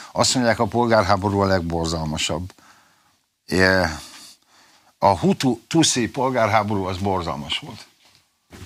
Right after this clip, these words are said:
Ma azt mondják, hogy Ruanda hihetetlenül fejlődik, tényleg. Átlépte a saját árnyékát. Én láttam felvételeket, hogy nők lábszárát elvágták az int, hogy ott majd később agyon lehessen őket verni.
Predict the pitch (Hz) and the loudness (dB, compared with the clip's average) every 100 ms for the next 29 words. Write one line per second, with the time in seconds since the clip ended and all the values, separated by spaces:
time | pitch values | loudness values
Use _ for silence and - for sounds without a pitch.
0 | - _ - - - - _ 117 143 147 | -20 _ -20 -20 -20 -20 _ 4 4 6
1 | 95 147 - 120 117 107 95 110 101 87 | 4 2 2 0 2 2 2 0 0 0
2 | 80 117 151 127 110 113 104 - - 156 | 0 2 4 4 4 2 2 -2 -2 2
3 | 135 101 82 - 92 82 101 92 73 71 | 4 2 -4 -8 -10 -10 -8 -6 -6 -8
4 | 73 139 - 110 82 - - - - - | -12 -12 -8 -6 -6 -12 -20 -20 -14 -12
5 | - - - - - - - - - - | -12 -10 -8 -6 -4 -4 -6 -6 -10 -2
6 | 110 120 - 101 - 90 - 110 95 85 | 2 2 0 -6 -6 -6 -2 -2 -2 -2
7 | 117 135 165 156 - 135 117 - - - | 0 0 0 0 2 2 0 -8 -20 -20
8 | - - - - 117 135 131 101 - 85 | -20 -20 -20 -6 2 4 4 4 0 0
9 | - 127 135 127 - 117 110 113 101 - | 2 2 4 2 2 0 0 0 -2 0
10 | 104 92 - - - _ _ _ - 107 | 0 -2 -6 -16 -20 _ _ _ -2 2
11 | 120 110 95 - - - 104 101 95 - | 4 2 0 -4 -8 0 4 4 4 4
12 | 92 87 85 71 85 85 82 78 - 82 | 2 0 -2 -4 -6 -4 -6 -8 -8 -8
13 | - 73 87 110 95 - 73 76 - 71 | -8 -10 -4 -4 -4 -8 -10 -10 -12 -10
14 | 78 87 85 - 71 80 65 62 60 64 | -10 -6 -6 -6 -6 -8 -8 -8 -8 -8
15 | - 67 65 69 69 73 71 82 | -8 -8 -10 -12 -10 -8 -4 -4